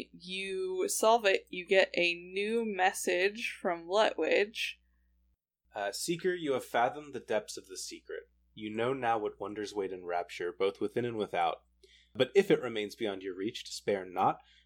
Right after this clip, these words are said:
Speaker 2: for the Red Queen's race has nearly run its course. Keep the faith, and you shall embark upon the White Knight's journey.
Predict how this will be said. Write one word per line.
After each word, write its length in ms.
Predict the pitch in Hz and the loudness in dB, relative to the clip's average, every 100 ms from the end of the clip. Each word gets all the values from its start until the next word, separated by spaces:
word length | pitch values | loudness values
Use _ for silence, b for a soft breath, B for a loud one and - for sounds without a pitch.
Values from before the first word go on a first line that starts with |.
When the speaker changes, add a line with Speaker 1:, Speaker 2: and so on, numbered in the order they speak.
| b | b
Speaker 2:
for 100 | - | -6
the 100 | - - | -6 -10
Red 300 | 120 135 151 | 2 4 4
Queen's 400 | - 143 135 120 | -2 -4 -4 -6
race 360 | 101 104 101 - | -2 2 2 2
has 180 | 101 101 | -6 -4
nearly 260 | 95 95 | -2 -2
run 140 | 95 90 | -2 -4
its 180 | 90 - | -8 -8
course. 520 | - 80 - - - _ _ _ _ _ | -4 -4 -6 -12 -14 _ _ _ _ _
Keep 220 | 165 170 | -4 2
the 100 | 220 | 2
faith, 320 | 208 113 127 | 6 6 6
and 100 | 107 | 2
you 80 | 104 | -4
shall 220 | - 104 | -2 -2
embark 400 | 98 92 101 - | -4 2 2 2
upon 280 | - 120 104 | 0 0 -2
the 60 | 92 | 0
White 280 | 90 98 107 | 0 0 0
Knight's 300 | 101 95 - | -4 -6 -10
journey. 500 | - 87 71 55 | -6 -6 -6 -12